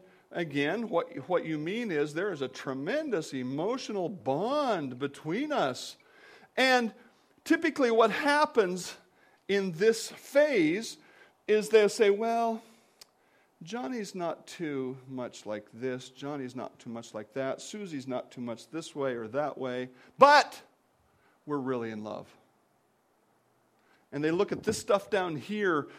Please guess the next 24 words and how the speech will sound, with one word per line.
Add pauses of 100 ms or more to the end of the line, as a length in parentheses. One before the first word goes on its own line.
(160)
the
companionship
and
the
sacrifice
that
should
be
present.
They
go,
"Well,
I,
I
know
that's
not
happening,
but
boy,
we're
really
in
love.